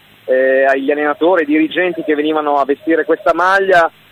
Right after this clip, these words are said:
l'atteggiamento guerriero che doveva essere impiegato in campo o nella vita, un atteggiamento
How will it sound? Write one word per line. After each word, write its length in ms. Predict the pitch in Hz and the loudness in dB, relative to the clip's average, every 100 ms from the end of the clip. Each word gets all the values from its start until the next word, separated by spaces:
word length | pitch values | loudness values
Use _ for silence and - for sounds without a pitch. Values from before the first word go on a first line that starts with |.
| _ | _
l'atteggiamento 720 | 139 - 170 165 185 190 180 | -2 0 -2 -2 -2 -2 0
guerriero 480 | 160 175 175 190 190 | 2 2 4 2 2
che 120 | 160 | 0
doveva 340 | 143 143 147 151 | 0 2 2 0
essere 520 | - 156 147 143 147 | -2 -2 0 0 -2
impiegato 500 | 143 156 143 156 151 | -4 -4 -2 -2 -2
in 120 | 143 | -6
campo 480 | 165 165 190 180 180 | -2 0 -2 -2 0
o 380 | 175 151 131 131 | 2 4 2 2
nella 220 | 131 127 | 0 -2
vita, 380 | 127 120 - 117 | -4 -10 -8 -6
un 100 | 123 | -6
atteggiamento 760 | - 135 147 151 151 - 147 | -6 -4 -2 -4 -4 0 0